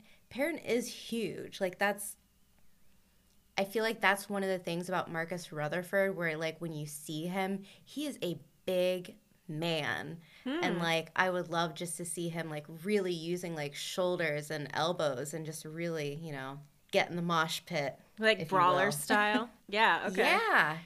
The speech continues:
Speaker 1: yeah.
Speaker 2: Yeah. I have a feeling that's going to have to happen.
Speaker 1: Oh, yeah, like, at some point. Because now
Speaker 2: Yeah.
Speaker 1: it seems like he's got the axe, and I'm glad he's got a weapon now.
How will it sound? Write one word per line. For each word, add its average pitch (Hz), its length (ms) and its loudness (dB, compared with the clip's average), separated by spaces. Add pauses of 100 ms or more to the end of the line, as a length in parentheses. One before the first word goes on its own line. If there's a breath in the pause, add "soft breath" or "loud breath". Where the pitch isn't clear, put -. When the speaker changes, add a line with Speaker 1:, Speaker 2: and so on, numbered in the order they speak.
Speaker 1:
yeah. 180 300 -2
Speaker 2:
Yeah. 180 380 2 (760)
I 254 180 8
have 370 240 6
a 339 100 2
feeling 240 340 -2
that's 190 220 2
going 180 360 -4
to 180 80 -8
have 175 340 0
to 165 100 -10
happen. 151 640 -8 (120)
Speaker 1:
Oh, 294 140 2
yeah, 214 320 2
like, 175 160 -2
at - 120 -4
some 220 320 0
point. 170 440 -4 (380)
Because 196 320 -6
now 208 320 6 (120)
Speaker 2:
Yeah. - 60 0
Speaker 1:
it - 80 -2
seems 226 380 -4
like 220 160 -4
he's 202 220 -4
got 180 280 -2
the 156 220 -8
axe, 185 560 2 (380 soft breath)
and 202 100 0
I'm 277 140 0
glad 180 400 4
he's 170 220 -4
got 175 200 -2
a 160 40 -2
weapon 156 440 -2
now. 147 420 -4